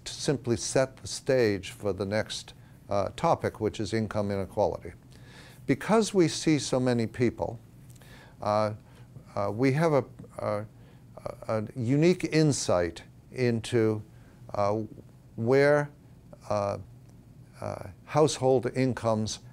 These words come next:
actually are, uh, in the Low Country. The Low Country is, uh, uh, a pretty good indicator. It's a, it's a strong economy. Uh, the Hilton Head,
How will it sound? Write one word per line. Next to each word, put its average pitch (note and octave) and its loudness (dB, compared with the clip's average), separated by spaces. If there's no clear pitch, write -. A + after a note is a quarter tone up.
actually B2 0
are, G2 2
uh, G2 -6
in G#2+ 0
the A2+ 2
Low G#2+ 2
Country. F2 -8
The B2 2
Low D#3 6
Country C#3+ 0
is, A#2 -2
uh, G#2 2
uh, G2+ -6
a A2 -2
pretty G3 0
good B2+ 2
indicator. G#2+ 0
It's G#2+ -4
a, G#2 -2
it's - -8
a F#2+ -6
strong C#3+ 0
economy. A#2 -2
Uh, G2 -6
the G2 -8
Hilton B2 -4
Head, A2 -2